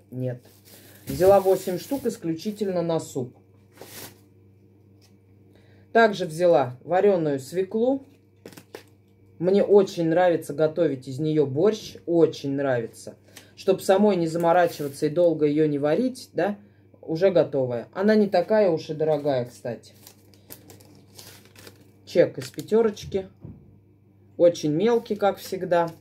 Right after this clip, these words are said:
но я постараюсь что-то увидеть. Яйцо перепелиное, девя-,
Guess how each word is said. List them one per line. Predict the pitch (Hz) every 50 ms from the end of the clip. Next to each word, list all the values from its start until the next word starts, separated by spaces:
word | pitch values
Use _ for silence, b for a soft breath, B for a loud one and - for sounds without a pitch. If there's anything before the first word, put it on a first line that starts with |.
| - -
но | 143
я | 156 160 185 196
постараюсь | - - - - - 147 135 139 131 117 107 101 - - - - _ _ _ _ _ b b b b b b b b b - _ _
что-то | - - - - 160 170 165 - 165 -
увидеть. | - - 151 147 143 135 123 113 101 104 101 - - - - _ _ _ _ _ _ _ _ _ _ _ _ - - - _ - - - - - - - - - - - - - - - - - - _ - - - - - _ - - _ _ - - - _
Яйцо | - 180 208 214 208 - 233 214
перепелиное, | 208 208 185 170 165 160 165 165 156 156 151 143 139 135
девя-, | 135 131 147 151 156 160 156